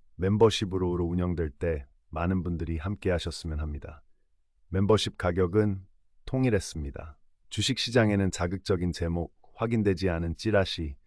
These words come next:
순간적인 급등만을 노리는 이야기들이 넘쳐납니다. 하지만 우리가 원하는 건 단기와 중장을 구분하는 시각, 리스크를 인정하는 투자,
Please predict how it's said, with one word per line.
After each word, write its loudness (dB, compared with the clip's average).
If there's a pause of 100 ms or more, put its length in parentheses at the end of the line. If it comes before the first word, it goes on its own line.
(180)
순간적인 4
급등만을 2
노리는 0
이야기들이 -2
넘쳐납니다. -8 (840)
하지만 2
우리가 4
원하는 2
건 -2 (500)
단기와 2
중장을 0
구분하는 -4
시각, -4 (440)
리스크를 0
인정하는 0
투자, -6